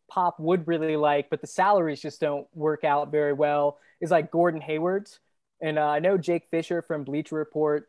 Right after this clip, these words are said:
has talked, and I, I found it surprising, at least, that, uh,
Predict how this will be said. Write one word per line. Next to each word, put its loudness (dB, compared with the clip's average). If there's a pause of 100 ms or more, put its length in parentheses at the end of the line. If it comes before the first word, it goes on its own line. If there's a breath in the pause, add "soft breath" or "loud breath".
has -8
talked, 2
and -2
I, 4
I 4
found 2
it -8
surprising, -4
at -10
least, -8 (380)
that, 6
uh, 4